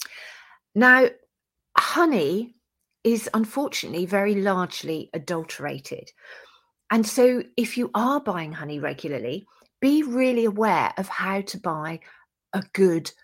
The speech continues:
raw honey. You want to know that it is pure honey. And so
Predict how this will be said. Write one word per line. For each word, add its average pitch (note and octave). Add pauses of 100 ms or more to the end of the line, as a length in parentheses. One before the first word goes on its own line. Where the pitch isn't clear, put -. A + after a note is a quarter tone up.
(100)
raw E3
honey. C#3+ (440)
You G3
want A#3+
to C#4
know D#3+ (260)
that F#3
it F#3+
is F3+
pure D#3 (140)
honey. C#3+ (440)
And G3
so A3+